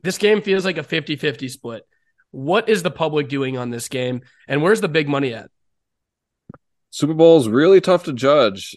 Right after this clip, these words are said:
Speaker 2: uh, this, especially before you get into the final week leading up to it. Uh, but you saw this open up as the Chiefs minus two and a half.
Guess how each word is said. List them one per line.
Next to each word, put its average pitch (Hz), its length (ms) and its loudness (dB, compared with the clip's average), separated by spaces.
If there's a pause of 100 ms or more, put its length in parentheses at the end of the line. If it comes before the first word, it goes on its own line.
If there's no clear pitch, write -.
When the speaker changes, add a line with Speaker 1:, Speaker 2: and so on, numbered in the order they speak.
(100)
Speaker 2:
uh, 98 540 0 (380)
this, 110 520 -2
especially 113 640 -2 (500)
before 107 360 -2
you 101 80 0
get 98 140 -2
into 98 200 -2
the 87 320 -8 (280)
final 92 320 0
week 98 340 2
leading 92 260 -4
up 107 160 -2
to 87 160 -6
it. 85 120 -4 (460)
Uh, 90 460 -2
but 98 500 -2
you 101 320 -6
saw 170 400 0
this 117 400 -2
open 117 240 0
up 127 180 -2
as 87 180 -6
the 85 80 -14
Chiefs 107 340 -6
minus 90 240 0
two 107 160 0
and 90 80 0
a 76 40 -4
half. 87 460 -6